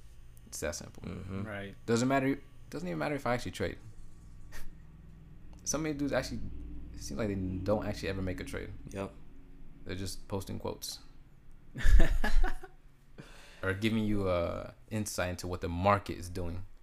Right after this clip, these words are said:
Speaker 1: And what
Speaker 2: Yeah.
Speaker 1: have we talked about this entire podcast? We don't give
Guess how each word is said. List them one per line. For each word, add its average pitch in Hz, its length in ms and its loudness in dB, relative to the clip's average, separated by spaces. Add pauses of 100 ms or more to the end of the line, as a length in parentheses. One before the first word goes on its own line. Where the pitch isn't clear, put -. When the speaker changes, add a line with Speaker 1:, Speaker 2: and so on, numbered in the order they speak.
(720)
Speaker 1:
And 117 120 0
what 147 80 4
Speaker 2:
Yeah. 170 60 2
Speaker 1:
have 147 100 2
we 139 60 -2
talked 139 200 -2
about 127 200 4
this 113 120 0
entire 110 300 2
podcast? - 460 -2 (460)
We 156 60 -6
don't 156 300 -4
give 120 260 -2